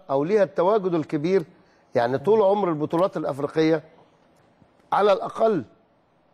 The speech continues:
بتلاقي مش أقل من ثلاث فرق أو أربعة موجودين في أي بطولة من البطولات،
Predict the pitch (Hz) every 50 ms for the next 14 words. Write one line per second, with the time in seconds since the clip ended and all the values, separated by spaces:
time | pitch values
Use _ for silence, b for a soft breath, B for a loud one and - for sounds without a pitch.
0 | _ _ _ _ _ - - 120 139 139 143 156 170 196 214 226 190 170 170 147
1 | - 139 135 - 196 214 226 214 190 180 165 160 - 202 208 196 170 - - 190
2 | 190 202 196 - - - - _ _ _ _ _ _ _ _ _ _ _ _ _
3 | _ _ _ - 127 139 143 143 135 123 123 175 180 160 160 170 170 - - _
4 | _ _ _ _ _ _ _ _ _ _ _ - 139 139 143 131 147 147 170 214
5 | 220 - - 233 247 254 254 165 - 220 220 220 208 202 196 185 175 165 170 -
6 | 190 208 233 220 165